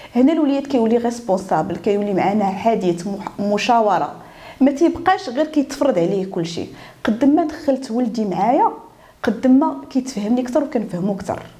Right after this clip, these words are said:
وهنا كنبغي نركز على الانصات. الانصات ضروري،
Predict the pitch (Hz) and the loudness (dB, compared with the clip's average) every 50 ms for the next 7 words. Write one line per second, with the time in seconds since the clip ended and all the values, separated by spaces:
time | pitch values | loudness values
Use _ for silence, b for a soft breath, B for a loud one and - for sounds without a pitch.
0 | B B B B B B B B - 226 240 269 311 285 - 277 220 208 190 196 | B B B B B B B B 2 4 6 6 4 4 2 0 0 0 0 0
1 | 208 220 220 302 339 311 311 - - 330 - 160 156 175 185 175 - - 170 170 | 2 2 4 2 2 0 0 0 0 0 2 2 2 2 2 2 2 0 0 0
2 | 170 170 185 160 143 165 - - - - - - - _ _ _ _ _ _ _ | 0 0 -2 -2 -2 -4 -10 -14 -20 -20 -20 -20 -20 _ _ _ _ _ _ _
3 | _ _ _ _ _ B B B B B B B - 196 - 208 220 214 220 - | _ _ _ _ _ B B B B B B B -6 -2 0 2 2 2 2 2
4 | 285 269 262 - - 185 185 180 185 175 170 165 151 151 | 0 0 0 0 0 0 0 2 2 2 2 0 -2 -4